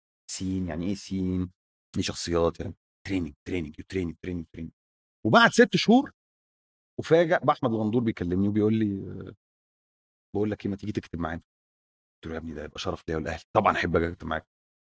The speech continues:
أنا من أشد المعجبين بالدحيح، وأنا أعرفه من ال-، من أيام الجامعة، ماشي يعني أصحاب مقربين، بس، بس كنا على تواصل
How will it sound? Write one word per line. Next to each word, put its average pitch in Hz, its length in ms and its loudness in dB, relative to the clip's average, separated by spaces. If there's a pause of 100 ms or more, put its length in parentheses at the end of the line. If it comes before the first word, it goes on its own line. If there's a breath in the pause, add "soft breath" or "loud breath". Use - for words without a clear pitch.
(260)
أنا 87 160 2
من 85 160 -2
أشد 120 300 -2
المعجبين 95 420 -2
بالدحيح، 87 400 -10 (480)
وأنا 104 120 0
أعرفه 90 360 -2 (580)
من 82 140 -2
ال-، 78 340 -6
من 87 80 -6
أيام 95 140 -2
الجامعة، 85 340 -6 (380)
ماشي 185 200 2
يعني 139 120 0
أصحاب 143 160 2
مقربين، 92 580 -2 (280)
بس، - 380 2 (1300)
بس 113 200 8
كنا 165 320 12
على 127 180 12
تواصل 139 440 12